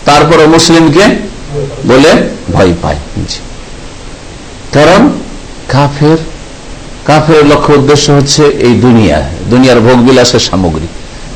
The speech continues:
সে বাঁচতে চায়, এই দুনিয়া শেষ হলে সব শেষ তার। কিন্তু একজন মুসলিম, আচ্ছা, দুনিয়া হচ্ছে আমার, হ্যাঁ, যেন একটা ভ্রমণস্থল, আমি টার্গেটের দিকে, লক্ষ্য উদ্দেশ্যের দিকে যাচ্ছি, আমার লক্ষ্য উদ্দেশ্য হচ্ছে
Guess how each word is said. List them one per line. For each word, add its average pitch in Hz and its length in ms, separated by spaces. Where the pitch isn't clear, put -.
সে 156 380
বাঁচতে 147 480
চায়, 90 220
এই 101 60
দুনিয়া 165 320
শেষ 175 280
হলে 170 180
সব 160 280
শেষ 143 360
তার। 87 140
কিন্তু 123 180
একজন 139 260
মুসলিম, 170 640
আচ্ছা, 113 160
দুনিয়া 156 400
হচ্ছে 170 320
আমার, 165 280
হ্যাঁ, 170 340
যেন 156 220
একটা 165 440
ভ্রমণস্থল, 165 840
আমি 151 420
টার্গেটের 156 520
দিকে, 160 200
লক্ষ্য 160 280
উদ্দেশ্যের 156 400
দিকে 151 160
যাচ্ছি, 139 300
আমার 131 220
লক্ষ্য 143 240
উদ্দেশ্য 147 340
হচ্ছে 156 260